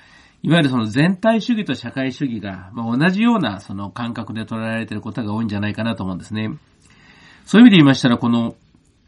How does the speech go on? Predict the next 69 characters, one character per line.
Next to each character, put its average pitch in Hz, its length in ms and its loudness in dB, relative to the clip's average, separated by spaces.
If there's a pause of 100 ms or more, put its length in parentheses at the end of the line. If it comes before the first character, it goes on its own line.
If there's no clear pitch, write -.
(340)
専 170 320 4
制 170 240 0
主 160 140 -4
義 139 80 2
っ - 20 0
て - 80 -14
言 104 80 -12
う - 20 -12
ん 113 40 -14
で - 20 -16
し - 80 -18
ょ 98 40 -16
う - 40 -18
か 143 100 -10
ね。 147 320 -2 (480)
全 143 220 -2
体 151 200 0
主 156 120 -4
義 131 140 -4
っ - 20 -20
て - 80 -16
い 113 40 -10
う 107 40 -10
の 107 60 -10
は 107 40 -12
何 139 220 -6
も 113 80 -8
西 113 260 -8
側 151 140 -2
だ 143 120 -4
け 147 100 -2
で 143 80 -2
は 117 100 -4
な 107 100 -10
く - 80 -20
て、 107 340 -14 (420)
か 135 120 -4
つ - 80 -10
て 127 100 -6
は 117 100 -6
ソ 127 160 -6
ビ 151 140 4
エ 147 40 4
ト 139 120 -8
だ 113 100 -8
と 117 120 -14
か 113 280 -12 (160)
中 147 180 -4 (120)
国 107 120 -12
で 107 120 -8
当 113 80 -8
た - 80 -4
り 160 120 2
前 160 160 2
に 156 60 2
行 151 160 -2
わ 151 160 0
れ 147 80 0
て 147 100 -2
い 143 40 0
た 143 100 -2
わ 143 80 -2
け 139 80 -4
で 123 80 -6
あ - 20 -6
り 110 80 -6
ま 110 120 -10
し - 100 -20
て、 107 300 -8